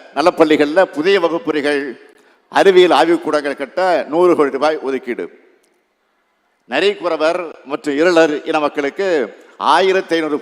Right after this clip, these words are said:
புதிய வீடுகள் மற்றவர்கள் வாழ்வாதாரத்தை உயர்த்த சிறு வணிக கடன்,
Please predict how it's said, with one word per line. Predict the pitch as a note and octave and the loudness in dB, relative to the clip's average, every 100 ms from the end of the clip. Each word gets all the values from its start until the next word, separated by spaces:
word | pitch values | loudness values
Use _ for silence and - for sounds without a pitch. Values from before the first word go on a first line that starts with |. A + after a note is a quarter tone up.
| - | -2
புதிய | E3+ F3+ D#3+ | 0 0 0
வீடுகள் | D#3+ C#3 C#3+ C#3+ C#3 | -4 -4 -4 -4 -6
மற்றவர்கள் | - D#3 D3 C#3 B2 | 0 0 0 -2 0
வாழ்வாதாரத்தை | C#3 E3+ E3+ D#3 C#3+ C3 | 2 4 2 2 -2 -6
உயர்த்த | D3 B2 F3+ F3+ B2+ - - | -8 -4 -2 -2 -4 -12 -4
சிறு | F3 F#3+ E3+ | 0 2 2
வணிக | D#3 C3 B2 | 0 -6 -6
கடன், | A#2 G#2 | -10 -10